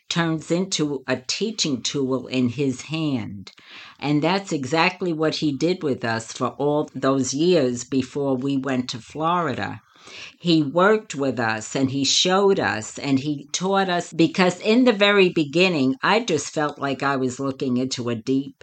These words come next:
dark abyss. I couldn't see any way out of our situation. You know, society will make you feel because you made one mistake that you should live with that mistake for the rest of your life.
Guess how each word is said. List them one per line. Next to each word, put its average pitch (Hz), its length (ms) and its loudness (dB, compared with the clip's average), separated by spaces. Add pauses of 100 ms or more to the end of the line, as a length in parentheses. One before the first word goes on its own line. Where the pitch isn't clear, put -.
(200)
dark 131 340 2
abyss. 113 680 -6 (300)
I 170 140 6
couldn't 165 360 -2
see 127 440 -2
any 175 320 0
way 117 260 -4
out 131 240 -2
of 110 140 -6
our 113 240 -4
situation. 117 1040 -4
You 185 160 -2
know, 180 160 2
society 175 960 4
will 147 160 0
make 165 380 0
you 160 120 4
feel 165 520 0
because 170 560 -2
you 160 100 -2
made 156 340 2
one 156 240 0
mistake 160 540 -2
that 131 240 -2
you 165 80 2
should - 220 0
live 170 280 -2
with 143 200 -2
that 135 240 -2
mistake 131 480 -2
for - 120 -8
the 131 140 -4
rest 131 320 -4
of 127 140 -6
your 120 160 -4
life. 135 640 -2